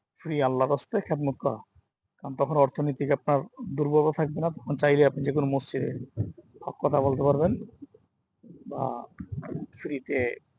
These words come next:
নামাজ পড়াইতে পারেন বা মাদ্রাসা মসজিদে খেদমত করা সম্ভব।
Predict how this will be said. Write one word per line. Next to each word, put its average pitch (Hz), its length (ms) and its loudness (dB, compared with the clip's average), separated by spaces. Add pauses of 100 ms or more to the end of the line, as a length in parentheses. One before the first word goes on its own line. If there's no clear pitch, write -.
(240)
নামাজ 135 320 -4
পড়াইতে 135 280 -2
পারেন 135 300 -2
বা 127 260 -2 (200)
মাদ্রাসা 135 340 -4
মসজিদে 127 320 -4
খেদমত 143 240 -4
করা 135 140 -2
সম্ভব। 123 320 -8